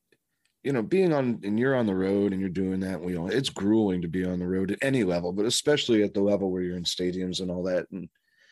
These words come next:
you have to be a fan of the music, or it would probably get to the point of being unbearable.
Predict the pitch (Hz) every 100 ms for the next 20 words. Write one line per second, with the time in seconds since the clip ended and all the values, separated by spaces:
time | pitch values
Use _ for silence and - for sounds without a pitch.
0 | - - 165 170 170 139 123 113 - 120
1 | 120 98 95 101 110 95 95 - 92 92
2 | 85 - 139 117 98 104 101 - 92 85
3 | 117 104 90 104 95 95 87 101 107 98
4 | 85 85